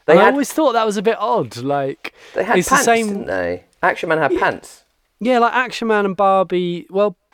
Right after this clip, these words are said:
Speaker 2: I don't know. I don't want to even go down here, but, like, the Barbies that I've seen have got, like, a,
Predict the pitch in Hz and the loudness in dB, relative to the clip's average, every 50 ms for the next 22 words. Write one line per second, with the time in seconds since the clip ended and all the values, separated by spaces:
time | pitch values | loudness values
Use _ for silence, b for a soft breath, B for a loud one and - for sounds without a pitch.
0 | - - - 160 - - 170 160 143 131 147 - 135 147 147 - 180 175 156 143 | -20 -18 -18 -14 -8 -6 -4 -4 -4 -4 -6 -6 -6 -8 -6 -6 -6 -6 -4 -4
1 | 139 135 131 135 135 131 127 120 117 131 123 113 127 131 131 127 113 101 104 98 | -4 -4 -4 -4 -4 -4 -4 -4 -6 -6 -6 -6 -6 -6 -6 -6 -8 -8 -10 -12
2 | - - - 127 131 - _ 135 - 147 127 165 165 170 170 143 156 135 117 143 | -12 -12 -10 -8 -10 -10 _ -10 -10 -6 -2 0 2 2 2 0 -2 -6 -6 -6
3 | 143 147 147 139 - - - 131 127 127 107 - - 139 120 - - 131 123 120 | -4 -4 -4 -4 -6 -8 -8 -8 -8 -8 -8 -6 -6 -6 -6 -8 -10 -12 -12 -12
4 | - - - _ - 127 | -12 -16 -18 _ -14 -14